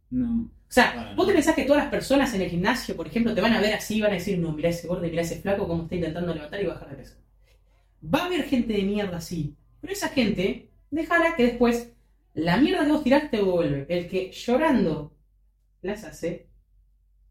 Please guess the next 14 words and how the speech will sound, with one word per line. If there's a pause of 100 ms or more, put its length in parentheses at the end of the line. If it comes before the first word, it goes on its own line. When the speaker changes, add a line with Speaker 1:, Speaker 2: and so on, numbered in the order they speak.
(520)
Speaker 2:
llorando
las
paga. (1500)
¿Bien? (500)
Opa,
me
tiré
un (580)
Speaker 1:
Un
fact. (200)
Speaker 2:
un
fact
ahí,
eh,